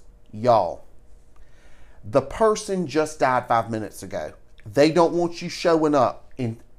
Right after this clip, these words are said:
at the tenth minute with a ham, butter beans and rice, and a chocolate cake. Give them a few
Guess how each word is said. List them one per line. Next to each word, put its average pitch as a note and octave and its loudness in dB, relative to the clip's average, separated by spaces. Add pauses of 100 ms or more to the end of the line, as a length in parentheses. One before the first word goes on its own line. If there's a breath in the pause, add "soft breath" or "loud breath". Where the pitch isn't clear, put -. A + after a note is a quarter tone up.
(200)
at B2+ -4
the A2 -6
tenth D3+ -2
minute C3+ -2 (480 soft breath)
with A#2+ 2
a A#2+ 8
ham, C3+ 0 (220 soft breath)
butter C#3+ 10
beans C3 -2
and A#2+ -4
rice, A2+ 0 (380 soft breath)
and A#2+ 2
a - -4
chocolate - 0
cake. - -10 (360 soft breath)
Give E3+ 4
them C#3 2
a A2+ 2
few C3 -4